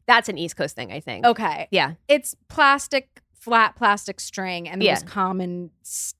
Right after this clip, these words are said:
Speaker 2: thing that you do is you create this box stitch that's like a cube. I
Speaker 1: And it's for,
Speaker 2: immediately
Speaker 1: like, a keychain.
Speaker 2: Yes.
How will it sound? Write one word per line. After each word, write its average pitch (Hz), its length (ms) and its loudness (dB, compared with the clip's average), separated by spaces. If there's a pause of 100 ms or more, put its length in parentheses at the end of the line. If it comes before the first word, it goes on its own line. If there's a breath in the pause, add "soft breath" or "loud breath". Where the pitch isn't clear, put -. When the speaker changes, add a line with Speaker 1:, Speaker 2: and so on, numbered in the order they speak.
(280)
Speaker 2:
thing 196 220 2
that 180 80 -6
you 196 100 -6
do 185 140 0
is 175 120 -2
you 175 60 -12
create 180 280 -6
this 170 120 -6
box 147 460 -12
stitch - 420 -12
that's 170 240 -10
like 160 180 -8
a 160 60 -16
cube. 156 600 -10 (420)
I 240 100 6
Speaker 1:
And 240 260 2
it's 220 240 4
for, 226 80 2
Speaker 2:
immediately - 20 6
Speaker 1:
like, 202 160 4
a 190 60 0
keychain. - 580 -10 (160)
Speaker 2:
Yes. - 500 -4